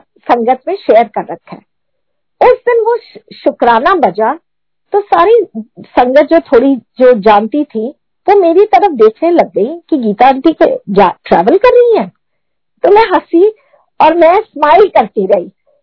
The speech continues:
क्योंकि उस वक्त कोई प्लान नहीं था मेरा,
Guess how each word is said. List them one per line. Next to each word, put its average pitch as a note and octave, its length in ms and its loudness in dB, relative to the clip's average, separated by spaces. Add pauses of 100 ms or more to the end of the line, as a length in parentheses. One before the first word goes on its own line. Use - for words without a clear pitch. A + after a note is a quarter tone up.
(180)
क्योंकि F4 240 0
उस E4 180 -4 (120)
वक्त - 160 -4
कोई G#4 360 2
प्लान C4+ 380 0
नहीं B3 180 -4
था C4+ 200 -2
मेरा, A#3+ 260 -2